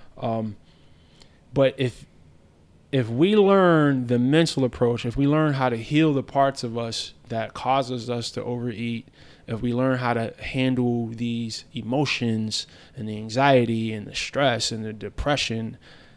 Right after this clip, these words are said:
that causes us to turn to food, that to turn to, you know, inactivity, um, if we learn how to combat that stuff,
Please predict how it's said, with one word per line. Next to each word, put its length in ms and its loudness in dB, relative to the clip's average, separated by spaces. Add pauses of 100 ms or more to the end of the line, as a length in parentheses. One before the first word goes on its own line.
that 220 -8
causes 500 4
us 440 -2
to 140 -4
turn 480 4
to 180 -2
food, 580 -4 (480)
that 220 -6
to 120 -2
turn 540 4
to, 520 0 (360)
you 140 -4
know, 320 -6 (720)
inactivity, 920 0 (560)
um, 260 -4
if 140 -6
we 100 2
learn 240 2
how 120 2
to 160 0 (140)
combat 600 -2
that 240 4
stuff, 520 -4